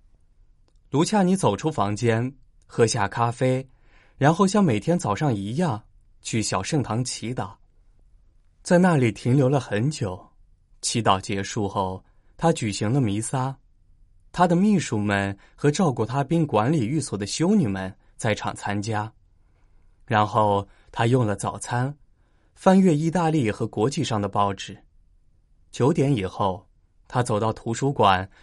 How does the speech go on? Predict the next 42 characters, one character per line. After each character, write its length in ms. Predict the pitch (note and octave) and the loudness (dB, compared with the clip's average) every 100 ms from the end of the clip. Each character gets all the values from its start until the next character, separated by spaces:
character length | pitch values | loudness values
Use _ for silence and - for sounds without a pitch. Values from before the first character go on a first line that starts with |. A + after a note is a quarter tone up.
| _ | _
开 220 | - A#2 | -2 -2
始 200 | A2+ - | -2 -4
接 240 | F2 A2+ A2 | -6 -4 -2
见 200 | B2 F#2+ | -2 -4
活 260 | - F#2+ | -6 -8
动。 280 | F#2+ G#2+ F#2+ _ _ _ _ _ _ _ _ - | -4 -6 -8 _ _ _ _ _ _ _ _ -2
他 140 | E3 | 0
接 220 | E3 F#3 | 2 2
见 180 | F#3 F#3+ | 2 2
了 120 | B2 | 2
罗 200 | A2 G#2+ | 0 0
萨 200 | A#2+ D#3 | 0 0
莱 180 | G#2+ G2+ | 0 0
斯 180 | B2 C3+ | -2 -4
枢 240 | B2 A#2+ | -2 -4
机 420 | A#2+ - A#2 A#2 A#2 _ | -4 -2 -2 -4 -6 _
和 200 | - B2 | 0 0
前 200 | B2 A#2 | 2 0
来 160 | G#2+ A2+ | 0 0
述 260 | - D#3+ | -2 -2
职 140 | G#2+ A2+ | -2 -4
的 120 | A2 | -6
菲 180 | - C#3 | -4 -2
律 140 | C#3+ | 0
宾 220 | G#2+ D3+ E3 | 0 0 -2
主 180 | G#2+ | -6
教 280 | G2+ C#3 C#3 | -6 -4 -2
们， 200 | G2+ F#2+ - _ _ _ _ _ | -2 -6 -12 _ _ _ _ _
并 160 | - A#2+ | 0 2
用 160 | A#2+ A2 | 2 2
英 240 | C#3+ F#3 | 2 2
语 340 | C3 G2 G2 - _ | 0 -2 -4 -8 _
向 220 | - B2 | -4 -2
他 100 | G#2 | 0
们 120 | A#2+ B2 | 0 0
讲 240 | A#2 F#2+ | -2 -4
述 160 | - A2 | -4 -2
了 100 | G2+ | -2
有 140 | G2 | -2
关 200 | G#2 A2+ | -2 -4
福 220 | A#2+ A#2+ | -4 -6
音 340 | A2 A#2+ C3 | -4 0 0